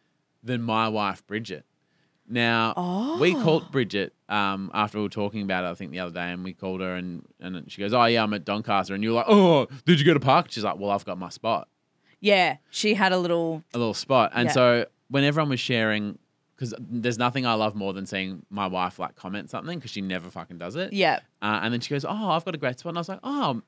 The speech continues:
Speaker 1: why don't you put in the episode? Everyone else is sharing their
Speaker 2: No.
Speaker 1: great spot." And she was like, "No,
Speaker 2: Absolutely
Speaker 1: I will not
Speaker 2: not.
Speaker 1: be doing that." And I was like, "Oh, okay,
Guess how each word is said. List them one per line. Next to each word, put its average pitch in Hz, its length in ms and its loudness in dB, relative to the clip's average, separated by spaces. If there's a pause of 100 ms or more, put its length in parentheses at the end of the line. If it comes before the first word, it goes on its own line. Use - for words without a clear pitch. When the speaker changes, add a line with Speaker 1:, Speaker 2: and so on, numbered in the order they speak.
Speaker 1:
why 196 160 2
don't 208 80 0
you 208 80 0
put 214 120 0
in 208 120 0
the 190 60 0
episode? 220 280 0
Everyone 180 220 2
else 190 120 2
is 180 120 -4
sharing 190 240 2
their 190 80 2
Speaker 2:
No. 247 80 4
Speaker 1:
great 196 100 0
spot." 120 220 2
And 123 100 -2
she 135 60 0
was 117 100 0
like, - 140 0
"No, 127 200 0 (360)
Speaker 2:
Absolutely 170 340 0
Speaker 1:
I 120 60 6
will 117 100 2
not 110 60 2
Speaker 2:
not. 277 140 2
Speaker 1:
be - 40 0
doing 151 140 -2
that." 110 160 -4 (200)
And - 20 -12
I 143 40 -2
was 147 80 2
like, 143 140 4
"Oh, 147 100 8
okay, 135 140 0